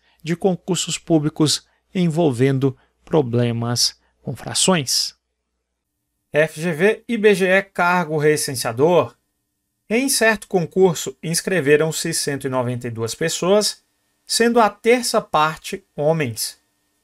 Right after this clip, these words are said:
Desses, apenas a quarta parte passou. O número de homens que passaram no concurso foi.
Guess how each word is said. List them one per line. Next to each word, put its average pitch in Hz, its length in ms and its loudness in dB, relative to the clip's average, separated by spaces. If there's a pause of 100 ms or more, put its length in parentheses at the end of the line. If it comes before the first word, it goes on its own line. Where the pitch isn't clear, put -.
(160)
Desses, 147 680 0 (160)
apenas 220 560 0
a 214 80 0
quarta 175 500 -2
parte 123 420 -6
passou. 165 520 -2 (1300)
O 254 40 -2
número 285 240 0
de 220 140 2
homens 196 400 4
que 156 140 -10
passaram 147 500 0
no 131 160 -6
concurso 143 880 -4 (640)
foi. 143 380 2